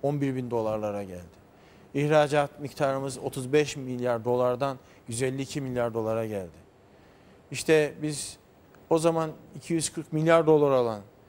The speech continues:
toplam milli gelirimizin yüzde sıfır virgül kırk beşini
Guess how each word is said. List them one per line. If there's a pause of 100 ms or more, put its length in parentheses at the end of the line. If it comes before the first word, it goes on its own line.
(760)
toplam
milli
gelirimizin
yüzde
sıfır
virgül
kırk
beşini